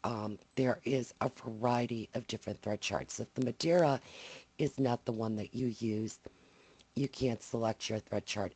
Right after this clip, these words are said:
and move it over. So what does Ma-, what does My Threads do for you? Right now, if you look at the bottom of my screen in my color palette,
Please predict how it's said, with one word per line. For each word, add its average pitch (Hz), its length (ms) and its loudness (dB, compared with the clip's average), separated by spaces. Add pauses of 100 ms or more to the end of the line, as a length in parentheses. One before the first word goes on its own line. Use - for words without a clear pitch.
and 101 120 -4
move 95 200 -6
it 82 80 -2
over. - 320 -6 (2000)
So - 200 2
what 214 200 6
does 208 200 2
Ma-, 160 100 8 (200)
what 180 320 6
does 143 480 8
My 117 220 4
Threads 107 400 -2
do 85 160 -6
for - 200 -12
you? 85 220 -4 (1400)
Right 240 240 6
now, 147 260 8
if 127 160 0
you 143 100 4
look 135 200 4
at - 80 8
the - 80 2
bottom 113 340 2
of 113 80 0
my 110 100 0
screen 113 340 -4
in 101 120 -4
my 95 120 -4
color 98 340 -2
palette, - 720 -2